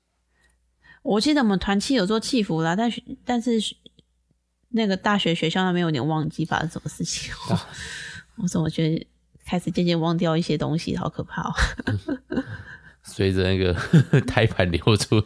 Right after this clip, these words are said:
Speaker 1: 没错。
Speaker 2: 顺便排出来了。
Speaker 1: 没错。
Speaker 2: OK 啦，那我高中有啦，那，那个我们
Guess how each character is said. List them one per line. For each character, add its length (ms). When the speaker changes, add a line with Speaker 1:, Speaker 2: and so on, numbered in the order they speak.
Speaker 1:
没 180
错。 260
Speaker 2:
顺 360
便 160
排 240
出 280
来 140
了。 160
Speaker 1:
没 140
错。 380
Speaker 2:
OK 460
啦， 300
那 260
我 420
高 340
中 380
有 300
啦， 440
那， 160
那 120
个 280
我 80
们 120